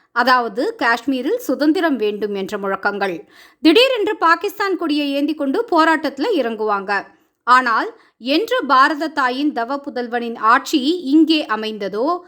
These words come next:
அதன் பிறகு காஷ்மீரின் நிலைமையில் தலைகீழான மாற்றம் ஏற்பட்டது. அதுவும் காஷ்மீரின் சிறப்பு அந்தஸ்தை நீக்கியதற்கு பிறகு காஷ்மீர் புதுப்பொலிவு பெற்று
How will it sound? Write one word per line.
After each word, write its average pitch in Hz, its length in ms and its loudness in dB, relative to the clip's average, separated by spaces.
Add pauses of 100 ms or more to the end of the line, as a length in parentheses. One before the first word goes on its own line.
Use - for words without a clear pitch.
(180)
அதன் 294 380 4
பிறகு 254 800 -4
காஷ்மீரின் 269 600 2
நிலைமையில் 233 760 -6
தலைகீழான 311 760 2
மாற்றம் 220 400 -4
ஏற்பட்டது. 208 840 -6 (260)
அதுவும் 320 640 2
காஷ்மீரின் 269 640 0
சிறப்பு 269 460 -4
அந்தஸ்தை 254 460 -4
நீக்கியதற்கு 254 600 -2
பிறகு 262 640 0 (320)
காஷ்மீர் 359 640 0
புதுப்பொலிவு 294 640 -4
பெற்று 262 600 -2